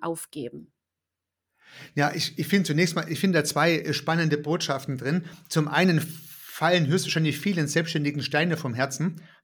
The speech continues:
Speaker 2: <laughs> die auch schon mal gedacht haben, „Mein Gott, wärst du doch angestellt, hättest den ganzen Stress nicht.“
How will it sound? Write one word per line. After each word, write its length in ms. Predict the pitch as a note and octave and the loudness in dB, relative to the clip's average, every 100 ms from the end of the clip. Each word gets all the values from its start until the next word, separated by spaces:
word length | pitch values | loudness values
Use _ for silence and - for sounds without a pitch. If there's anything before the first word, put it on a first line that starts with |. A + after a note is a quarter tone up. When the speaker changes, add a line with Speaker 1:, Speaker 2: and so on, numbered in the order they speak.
| - | 0
Speaker 2:
<laughs> 480 | G3 E3 D#3+ - - | 2 2 -2 -14 -4
die 80 | E3 | 4
auch 120 | F3+ | 4
schon 140 | E3+ D#3+ | 4 2
mal 120 | C#3 | 4
gedacht 260 | C3+ D3+ | 2 2
haben, 80 | C#3+ | 0
„Mein 160 | C#3 D3 | 0 2
Gott, 160 | C#3+ | 0
wärst 180 | C3+ D3 | 0 -2
du 60 | C3 | -4
doch 140 | B2+ | -6
angestellt, 580 | C3+ D#3+ C#3 - A#2+ D3 | -2 -2 -2 -2 -2 -2
hättest 160 | C3+ C3+ | -4 -4
den 80 | |
ganzen 240 | B2+ B2+ A#2 | -4 -4 -8
Stress 320 | - D3 D3 | -4 -4 -2
nicht.“ 260 | C3+ D#3+ | -2 -2